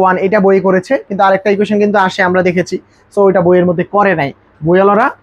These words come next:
আসলে ওইখানে প্লাস চিহ্নটাকে কাউন্ট করছে, মাইনাসটাকে কাউন্ট করে না। তারা এইভাবে করে নাই, তারা অন্য থিওরামের রেসপেক্টে করেছে। So, আমরা এই থিওরামটা দিয়ে করবো, কিন্তু এটা একটা আপডেটেড থিওরাম, কারণ থিওরাম পাঁচ তো হচ্ছে চারের পরে, তিনের পরে। তাহলে আমরা তিন পরে যদি করতে পারি, পাঁচ পরে তো আরো সহজে করতে পারার কথা। তো আমরা পাঁচ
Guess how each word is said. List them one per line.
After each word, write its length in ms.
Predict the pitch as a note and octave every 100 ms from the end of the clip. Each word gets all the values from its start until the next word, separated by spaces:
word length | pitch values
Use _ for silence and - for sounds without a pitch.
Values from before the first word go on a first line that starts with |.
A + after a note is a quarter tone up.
| -
আসলে 380 | F3+ F#3+ F#3+
ওইখানে 300 | F#3 F#3 F3+
প্লাস 400 | E3+ - F3 F3
চিহ্নটাকে 480 | - F3+ F3 E3+ B3 - _ _
কাউন্ট 220 | F3+ F3+
করছে, 200 | F3+ -
মাইনাসটাকে 380 | G#3+ F3+ - F3+
কাউন্ট 240 | F3 E3+
করে 140 | E3 E3
না। 80 | E3
তারা 180 | F#3
এইভাবে 280 | A3+ A3 A#3
করে 180 | A#3+ G3
নাই, 100 | E3+
তারা 140 | F3+
অন্য 240 | F#3+ F#3+ G3+
থিওরামের 400 | - F#3+ F#3+ A3+ - _ -
রেসপেক্টে 420 | F#3 - F#3 F#3+
করেছে। 280 | F3+ E3+ F#3+
So, 100 | G#3+
আমরা 180 | G#3+ G#3+
এই 100 | G3+
থিওরামটা 340 | - G#3 G3
দিয়ে 160 | G3 F#3
করবো, 240 | E3 F3
কিন্তু 400 | C4 _ - F#3
এটা 80 | G3+
একটা 180 | G3 G#3
আপডেটেড 520 | F#3 F#3 E3 A3 A3+ G#3
থিওরাম, 280 | - G3 D3+
কারণ 220 | - F#3+ D#4 _ _ _ _
থিওরাম 220 | G3+ A3+
পাঁচ 360 | A3+ G#3+ A3 -
তো 80 | G#3
হচ্ছে 180 | G3+ -
চারের 300 | B3 A#3 G#3+
পরে, 280 | - G#3 C#3
তিনের 320 | A3 A#3 G#3
পরে। 300 | A3+ A3 - - _
তাহলে 140 | - G#3
আমরা 200 | G3+ A3+
তিন 480 | A3+ B3 C4 C4+ B3+
পরে 300 | A#3 A#3 A#3+
যদি 220 | A#3+ B3+
করতে 260 | C4+ -
পারি, 180 | G#3+ F#3
পাঁচ 260 | F#3 G3+ -
পরে 120 | G#3+
তো 100 | G#3+
আরো 100 | A3+
সহজে 300 | A3+ A#3+ A#3
করতে 200 | A3 -
পারার 180 | F#3+ E3+
কথা। 220 | D3 C3+
তো 300 | B2+ - _
আমরা 140 | G3 G3+
পাঁচ 220 | A3